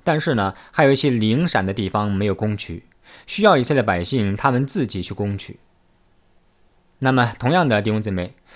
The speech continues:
今天我们信靠耶稣受洗归入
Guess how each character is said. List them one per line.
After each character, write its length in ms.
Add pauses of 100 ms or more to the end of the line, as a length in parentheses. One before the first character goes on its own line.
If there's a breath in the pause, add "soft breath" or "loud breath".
(120 soft breath)
今 140
天 100
我 40
们 140
信 240
靠 160
耶 200
稣 280
受 260
洗 380 (180 loud breath)
归 280
入 380